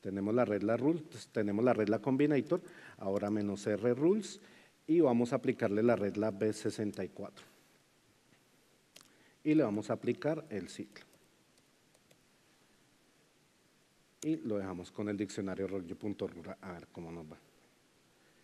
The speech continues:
Entonces ya, ya la, la, las, la complejidad va aumentando otro poquito más. Otra de las cosas que tiene Haskell es que nos permite crear reglas aleatorias.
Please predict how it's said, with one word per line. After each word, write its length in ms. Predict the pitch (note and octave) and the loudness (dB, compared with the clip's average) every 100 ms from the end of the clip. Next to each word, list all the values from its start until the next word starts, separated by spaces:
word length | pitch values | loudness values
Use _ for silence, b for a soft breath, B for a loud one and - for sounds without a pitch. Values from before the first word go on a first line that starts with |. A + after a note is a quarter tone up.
| b b b b b _ | b b b b b _
Entonces 380 | A2+ G#2 A2 | -4 -2 -2
ya, 260 | G2 A2 G#2+ A#2 - | 0 2 0 -4 -6
ya 140 | A#2 A2 | 0 2
la, 140 | G#2+ | 2
la, 720 | G#2+ A#2+ A#2+ A#2 A2 G#2+ G#2+ G2 - - | 0 0 2 2 -2 -4 -6 -10 -14 -12
las, 720 | A#2+ G2 G2+ F#2+ G2 F2+ - | -6 -4 -2 -2 -4 -8 -8
la 180 | A#2 G2+ | -4 -4
complejidad 520 | - G#2 G#2+ G2 G2+ | -2 -4 -2 0 0
va 120 | F#2 G#2+ | 0 0
aumentando 640 | A2+ A2 A#2 A2+ A2 A#2 | 0 0 -2 0 -2 -4
otro 300 | - G2+ - | -4 -4 -4
poquito 320 | - F#2 - A2+ | -8 -8 -4 -2
más. 220 | D#3 - B B B B | -2 -4 B B B B
Otra 280 | - C#3 E3+ | -2 2 6
de 60 | F#3+ | 6
las 200 | F3 - | 6 4
cosas 280 | C3 C#3 | 2 2
que 120 | - D3+ | 4 4
tiene 320 | B2+ A2 A#2+ | 4 2 2
Haskell 380 | C#3 A#2+ C#3+ C#3+ | 0 2 4 4
es 160 | C3+ A#2+ | 2 0
que 120 | C#3 | 2
nos 180 | C3 C3 | 2 2
permite 500 | C3+ G#2+ G#2+ - A#2+ | 2 2 0 2 2
crear 380 | - B2 G#2+ F#2+ | 4 4 4 4
reglas 520 | A2+ G#2+ A2 - - B B B B | 2 4 2 0 -10 B B B B
aleatorias. 840 | - A#2+ A2+ A#2 - C#3+ D3 F3 | 2 6 6 6 6 8 6 4